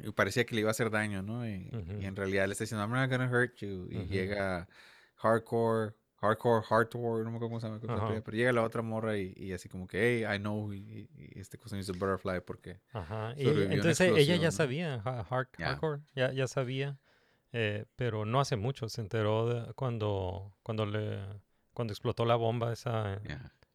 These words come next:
Speaker 2: eh, en la, en la casa cuando iban a matar al,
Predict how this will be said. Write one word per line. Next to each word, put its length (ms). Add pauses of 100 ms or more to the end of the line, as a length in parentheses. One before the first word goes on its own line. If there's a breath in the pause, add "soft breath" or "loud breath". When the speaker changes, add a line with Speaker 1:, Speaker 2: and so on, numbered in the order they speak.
(260)
Speaker 2:
eh, 500
en 260
la, 260
en 120
la 80
casa 240
cuando 240
iban 180
a 40
matar 320
al, 340